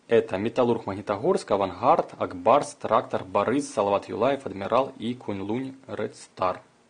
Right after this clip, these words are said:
Ну, подводя итоги чемпионата К Х Л, давайте еще быстренько посмотрим таблицы дивизионов. Они на вашем экране.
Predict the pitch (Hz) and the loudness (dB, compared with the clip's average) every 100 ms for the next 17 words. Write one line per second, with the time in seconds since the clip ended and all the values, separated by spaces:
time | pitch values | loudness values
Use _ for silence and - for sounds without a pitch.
0 | _ _ _ _ _ _ _ _ _ _ | _ _ _ _ _ _ _ _ _ _
1 | _ _ _ - - 113 131 120 117 110 | _ _ _ -6 2 4 4 4 4 4
2 | - 110 95 - 104 104 113 113 143 180 | 2 0 0 -4 -4 -2 -2 -2 0 0
3 | 110 127 - 107 - 95 131 131 104 - | 4 4 2 -2 -2 -2 -2 -2 -4 -6
4 | 104 110 120 107 - 95 104 113 - 95 | -6 -6 -4 -6 -4 -4 -6 -6 -10 -8
5 | 101 95 101 101 92 - _ _ 110 120 | -6 -4 -2 0 -2 -8 _ _ -4 2
6 | 104 104 104 98 107 92 87 | 2 2 -4 -4 0 -2 -2